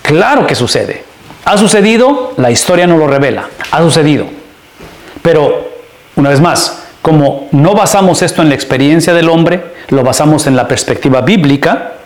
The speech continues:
no minimizamos la experiencia del hombre, porque acabamos de hablar de Job, que es una experiencia drástica en sufrimiento, ¿sí? Pero a la misma vez, el punto es la perspectiva bíblica. Entonces, para responder tu pregunta, sí, definitivamente, definitivamente. Eh,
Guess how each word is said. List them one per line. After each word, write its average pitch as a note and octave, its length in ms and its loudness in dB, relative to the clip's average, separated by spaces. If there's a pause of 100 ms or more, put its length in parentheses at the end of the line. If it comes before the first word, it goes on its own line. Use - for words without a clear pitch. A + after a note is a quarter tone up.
(320)
no D3+ 180 4
minimizamos G#3 720 2
la E3 60 2
experiencia C3+ 500 0
del D3 100 2
hombre, C#3 180 2
porque C#3 200 -2
acabamos B2 360 0
de C3 60 2
hablar B2 200 2
de B2+ 80 0
Job, C3 380 -2 (400)
que A#2 100 2
es - 100 0
una B2+ 140 2
experiencia B2 680 0 (300)
drástica D3 720 0
en A#2 60 2
sufrimiento, C#3 880 0 (360)
¿sí? C3 400 -2 (140)
Pero D3 160 0
a - 20 2
la C#3+ 80 2
misma E3+ 260 4
vez, D3+ 560 -2
el B2 140 -2
punto D3+ 260 0
es C#3+ 60 2
la C#3 120 0
perspectiva A#2+ 480 -2
bíblica. G2 380 -2
Entonces, C#3 180 0
para D#3 120 2
responder F#3+ 340 2
tu G3 80 0
pregunta, F3 720 0
sí, E3 400 0
definitivamente, D#3+ 840 2 (100)
definitivamente. D3 560 2
Eh, - 100 -6